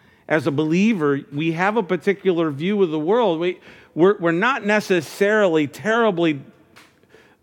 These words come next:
surprised, you know, when stuff goes bad. I mean, it's, it's sometimes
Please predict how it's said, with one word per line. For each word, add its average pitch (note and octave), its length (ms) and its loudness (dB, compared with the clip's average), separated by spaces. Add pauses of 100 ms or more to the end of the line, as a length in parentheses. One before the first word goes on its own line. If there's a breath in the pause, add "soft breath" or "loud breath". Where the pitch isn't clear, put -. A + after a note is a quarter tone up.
(440)
surprised, F3+ 1080 0 (1300 soft breath)
you G#3 160 0
know, G3+ 120 4
when F3+ 200 0
stuff G#3+ 400 -2
goes F3 260 2
bad. A2+ 380 -2 (400 soft breath)
I E3+ 60 4
mean, G3+ 180 4
it's, - 180 -2
it's G3+ 140 -8
sometimes G3+ 580 2